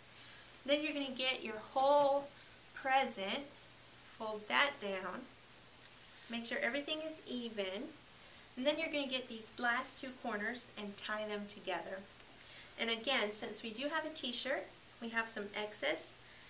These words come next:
fabric here, I'm gonna pull up the remainder of the fabric and do a double knot.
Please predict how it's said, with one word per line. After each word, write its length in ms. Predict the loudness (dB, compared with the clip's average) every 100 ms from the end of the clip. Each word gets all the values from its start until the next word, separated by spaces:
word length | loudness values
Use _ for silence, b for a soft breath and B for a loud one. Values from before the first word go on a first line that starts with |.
| B 0
fabric 440 | 4 6 6 0 -2
here, 380 | -4 0 0 -2 -8 -12
I'm 100 | -8
gonna 140 | -6
pull 360 | -6 -4 -2 2
up 260 | 2 2 0 -12 -20 -20 -8
the 80 | -4
remainder 600 | -2 -4 -4 -4 -2 -2 -4 B B B -18 -6 2
of 220 | 4 4
the 80 | 2
fabric 680 | 0 -2 4 4 4 -2 -10 -16 -18 -18 -20 -20 -20 -20 -20 -20 -18 -18 -18 -8
and 160 | -6
do 180 | -4 -2
a 80 | -2
double 360 | 0 -2 -2 -2
knot. 440 | -2 -2 -4 -10